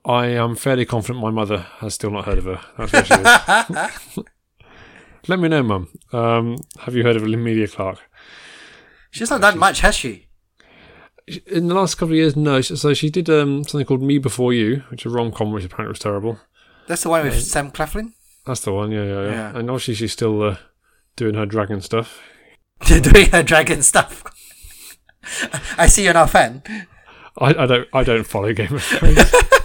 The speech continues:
Speaker 2: <laughs> Yeah, she does her dragon stuff. <laughs>
Speaker 1: Cool, cool. <laughs> Okay. And yeah, she got this. Uh,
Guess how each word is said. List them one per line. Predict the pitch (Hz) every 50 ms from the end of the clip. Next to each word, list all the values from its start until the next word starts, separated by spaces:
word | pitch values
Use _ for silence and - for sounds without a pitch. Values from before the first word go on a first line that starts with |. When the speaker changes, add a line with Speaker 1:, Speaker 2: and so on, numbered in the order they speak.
| - - - - -
Speaker 2:
<laughs> | 185 - - - -
Yeah, | 196 196
she | - - -
does | 185 214 190 -
her |
dragon | 160 139 165 156 156 160 160 147
stuff. | - - 165 131 - - - -
<laughs> | 185 139 - - - - _ _ _ _ _ _
Speaker 1:
Cool, | - - 139 123
cool. | - - 135 120 101 104 - - -
<laughs> | - - -
Okay. | 151 139 110 123 104 - - - - - - - - - - - - - - - - - - - - - - - - _ _ _ _ _ _ _ _ -
And | 139 131
yeah, | 139 135 123 110
she | 110 - - 131
got | - 135
this. | 120 - - - _ 208
Uh, | 156 123 117 113 131